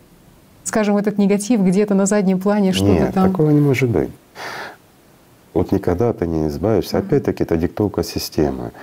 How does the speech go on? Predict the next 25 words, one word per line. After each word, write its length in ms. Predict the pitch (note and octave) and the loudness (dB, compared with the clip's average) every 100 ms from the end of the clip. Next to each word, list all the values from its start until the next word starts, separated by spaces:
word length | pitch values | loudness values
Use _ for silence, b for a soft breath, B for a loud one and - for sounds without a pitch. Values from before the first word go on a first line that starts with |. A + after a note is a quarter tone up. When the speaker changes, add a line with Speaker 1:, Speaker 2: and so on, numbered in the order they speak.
| B B - _ _ _ | B B -20 _ _ _
Speaker 2:
И 60 | F2 | -2
в 80 | D#2+ | 0
данном 340 | F#2 A2+ B2 | 0 0 0
случае 460 | G#2+ A#2 A2 - E2 | 0 0 -2 0 0
она 260 | - D#2+ D2+ | 0 -4 0
говорит 340 | D#2 D#2 D#2+ | 0 -2 -2
о 40 | |
себе. 460 | D2 - C#2+ C2+ A#1+ - _ _ _ _ _ _ _ _ _ _ _ _ _ _ _ _ _ _ _ _ _ _ _ _ - | -6 -2 -2 -2 -4 -10 _ _ _ _ _ _ _ _ _ _ _ _ _ _ _ _ _ _ _ _ _ _ _ _ -6
Speaker 1:
Не 80 | G#3+ | -4
смогу 260 | - F#3+ | 0 0
жизнь 360 | G3 G3+ F#3+ F#3 - - _ - | 2 0 0 -4 -8 -20 _ -6
обрести. 480 | G3+ A3+ - - G#3 - | -2 -2 -4 -6 -6 -6
Speaker 2:
Сознание 560 | - F2 E2 G#2+ G#2 F#2+ | -4 -2 0 0 0 0
никогда 440 | G2 - F#2 F#2+ | -2 -4 -2 0
не 120 | D2+ | 0
обретет 440 | C#2+ C#2+ C#2+ C2+ B1 | 0 -2 -2 -2 -4
жизнь. 360 | B1 A#1 - _ _ _ _ _ _ _ - | -8 -10 -12 _ _ _ _ _ _ _ -6
Это 280 | - - F2+ | -4 -2 -4
всего 280 | - F#2+ A2 | -2 0 2
лишь 160 | F#2+ | 0
программа. 480 | - G2 F#2 F#2 C#2 | -2 -2 0 0 -2
Программа 420 | C#2 D#2 F2+ G2 | -4 -4 -2 -2
жить 240 | D#2+ E2 D#2+ | -2 -4 -4
не 100 | D#2 | -2
может. 360 | D2+ D2 A#1+ | -2 -2 -6